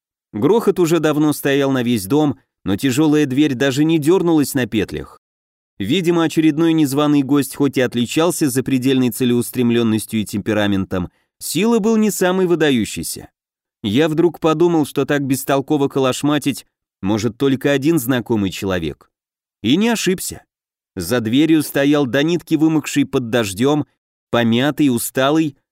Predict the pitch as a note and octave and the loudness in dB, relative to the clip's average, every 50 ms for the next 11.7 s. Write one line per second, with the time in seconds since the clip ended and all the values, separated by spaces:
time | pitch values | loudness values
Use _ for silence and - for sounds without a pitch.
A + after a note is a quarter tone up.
0 | _ _ - - F2+ G#2 G#2+ C#3+ D#3 D#3 - D#3 B2+ - - D#3+ D3+ D#3 D3 D3 | _ _ -6 -4 -4 -2 0 0 0 0 0 -2 -4 -2 -2 0 0 0 0 0
1 | E3+ F3+ E3+ - - D#3+ D#3 E3 E3 E3 D3+ - - D#3 C#3 - D3 - - D3+ | 0 -2 -2 -2 -2 0 2 2 2 2 0 0 -2 -2 0 0 -2 -2 0 -2
2 | C#3+ C3 - D3 D3 - - C#3 C#3 C#3 C3 C3 A#2 A2 B2+ C3+ C#3 C3+ - - | -2 -2 -2 -4 -4 -2 -2 -2 0 0 0 0 0 0 0 2 0 0 0 -2
3 | C3+ B2+ A#2 _ _ _ _ _ _ _ - D3+ D#3+ D#3 E3 D3+ D#3+ D#3+ C#3 - | -2 -2 -4 _ _ _ _ _ _ _ 0 0 2 2 2 0 2 0 2 2
4 | D3+ D3 D3+ D3+ D3 C#3+ C#3+ C#3+ C3 - C#3+ C#3+ D3 B2+ F#2 D#2+ - - - A2 | 0 2 2 2 2 2 2 0 -2 -2 -2 0 2 0 0 -2 -6 -10 -12 -16
5 | - - _ _ _ _ _ _ _ _ _ _ _ _ _ - - A3+ B3+ C4 | -16 -18 _ _ _ _ _ _ _ _ _ _ _ _ _ -6 -2 0 0 0
6 | A3+ - B3+ B3+ B3 B3 A#3+ F#3 D3+ - - - - C3+ G#2+ F2+ - - - - | 0 0 2 2 4 2 2 0 -2 -4 -6 -2 -2 0 0 0 -4 -8 -6 0
7 | C3 D#3 F3 F3 E3+ E3+ D#3+ - F3 F#3 F#3 E3+ D#3+ C#3+ B2 G#2+ B2 B2 - D3+ | 2 4 6 6 6 4 2 2 0 2 4 4 4 4 2 2 0 -2 0 2
8 | D#3 D3+ D3+ D3+ D3 C3 D3 E3+ E3+ E3 D#3+ D3 C3 G#2 F#2+ F#2+ G2 F2+ D3 D#3 | 2 4 4 4 2 2 2 2 2 2 2 2 2 0 -2 -6 0 2 2 4
9 | D3+ C#3 C#3 C#3 C#3+ D3+ D3+ C#3+ - - - C3+ A2 F2 - - D#2+ D2 - _ | 6 6 4 4 4 4 2 0 -2 -2 -2 0 0 0 -2 -6 -14 -14 -16 _
10 | _ _ _ _ _ - - C#3 E3 E3+ - G#3+ A3+ A#3+ C4+ C#4 - - - - | _ _ _ _ _ -2 2 4 4 4 4 2 2 4 2 2 0 -2 0 0
11 | A3+ G#3+ F#3 G3+ A#3 B3+ F#3+ - F3 F3+ F3 D#3 B2 F#2+ | 0 2 2 2 2 2 -2 -2 0 0 2 2 0 -2